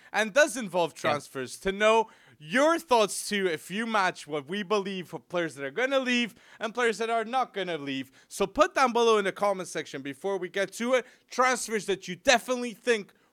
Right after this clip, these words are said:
Speaker 1: will happen this summer in the transfer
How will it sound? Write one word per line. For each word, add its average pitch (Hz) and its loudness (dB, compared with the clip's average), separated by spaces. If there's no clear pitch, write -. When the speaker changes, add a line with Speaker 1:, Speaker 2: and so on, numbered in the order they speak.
Speaker 1:
will 214 8
happen 180 2
this 170 -2
summer 147 0
in 151 -2
the 139 -2
transfer 113 -2